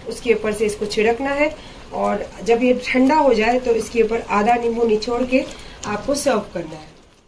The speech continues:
थिकनेस आपके ऊपर है, आपको कितनी थिकनेस चाहिए, क्योंकि मैं ज़्यादा इसको ग्रेवी नहीं बनाती हूँ। इतनी थिकनेस होनी चाहिए, क्योंकि गार्लिक ब्रेड हो या फिर लच्छा पराठा हो, उसके साथ ये बहुत टेस्ट देता है।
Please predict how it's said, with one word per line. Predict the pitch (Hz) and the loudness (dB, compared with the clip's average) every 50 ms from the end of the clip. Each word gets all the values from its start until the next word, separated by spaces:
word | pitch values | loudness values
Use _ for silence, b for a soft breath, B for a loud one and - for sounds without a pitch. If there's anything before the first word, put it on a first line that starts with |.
| _ _ _ _ _ _ | _ _ _ _ _ _
थिकनेस | 254 - 311 302 - 294 339 349 349 - | -12 -8 -8 -6 -2 0 0 0 2 0
आपके | 330 269 277 269 - - 330 | -2 -2 -2 -2 -2 -4 -4
ऊपर | 311 - 302 302 | -4 0 0 0
है, | 302 302 294 | 0 2 0
आपको | 277 262 254 269 285 | 0 -2 -2 -4 -6
कितनी | 262 - 277 247 269 302 339 | -6 -6 -4 -4 -2 -2 -2
थिकनेस | 330 311 262 - - 262 277 277 - | 0 -2 -2 2 4 4 4 4 2
चाहिए, | - 262 240 240 262 294 | 0 0 4 4 2 2
क्योंकि | 285 - - 254 - 269 262 | 2 -4 -8 -4 -2 -2 -2
मैं | 247 247 247 247 254 247 | 2 4 6 6 6 6
ज़्यादा | 208 247 233 214 202 247 | 6 2 2 4 6 6
इसको | 254 254 - - 277 | 6 6 6 2 0
ग्रेवी | 226 220 220 214 208 220 247 | 2 4 4 4 4 4 2
नहीं | 226 226 220 240 247 | 0 2 2 2 0
बनाती | 208 214 208 208 190 - - 214 | 0 0 0 0 0 -2 -2 -2
हूँ। | 226 254 254 B B B B B - | -2 -2 -4 B B B B B -4
इतनी | 254 247 247 285 311 330 | -4 -2 2 2 2 2
थिकनेस | 330 320 - - 254 269 285 285 285 | 2 0 -2 2 2 2 2 4 2
होनी | 254 233 254 254 | 2 2 2 0
चाहिए, | 254 254 254 262 254 | 2 4 4 4 4
क्योंकि | 247 254 247 247 247 247 | 2 -2 2 2 2 4
गार्लिक | 233 214 202 202 214 254 247 208 | 4 2 2 2 0 -2 -2 -2
ब्रेड | 196 214 233 240 254 247 | 0 2 2 4 4 6
हो | 269 269 294 294 B B B B B B - | 6 6 4 2 B B B B B B 0
या | 226 240 247 | 0 0 2
फिर | 247 277 254 | 2 2 4
लच्छा | 247 247 247 - 277 277 | 4 2 2 0 -2 -2
पराठा | 262 269 254 240 226 220 214 226 | 0 2 2 4 2 2 2 2
हो, | 226 247 269 | 2 2 2
उसके | - - - 247 - - - 262 | 0 -2 -6 -8 -8 2 2 2
साथ | 254 254 254 240 - 226 | 4 4 2 0 0 -2
ये | 233 220 | -4 -4
बहुत | 202 208 202 - 247 247 - | -4 -4 -2 -2 -2 -2 0
टेस्ट | 247 240 240 - - | -2 -2 -2 -4 0
देता | 226 214 208 - 214 | 2 2 2 2 2
है। | 220 269 294 | 0 0 0